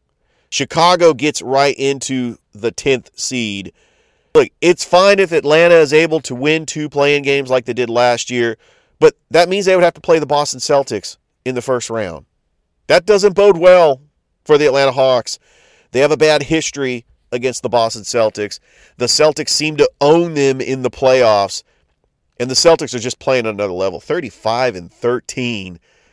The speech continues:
Unbelievable. I think they're gonna reach the N B A Finals like they did last year,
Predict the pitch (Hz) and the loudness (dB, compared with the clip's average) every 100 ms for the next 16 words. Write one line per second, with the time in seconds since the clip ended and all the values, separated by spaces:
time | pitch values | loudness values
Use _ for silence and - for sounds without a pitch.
0 | _ _ - 165 170 - 110 110 110 113 | _ _ 2 2 2 -2 -6 -8 -6 -8
1 | 131 117 101 98 113 160 147 127 113 101 | -6 -6 -4 -2 -2 -4 -4 -4 -4 -6
2 | - - 113 123 - 107 107 104 95 110 | -12 -12 -10 -10 -8 -8 -6 -6 -4 -2
3 | 107 92 85 95 95 95 95 95 95 92 | -2 -4 -8 -8 -8 -8 -10 -6 -2 -2
4 | 90 104 95 92 | -4 -10 -8 -10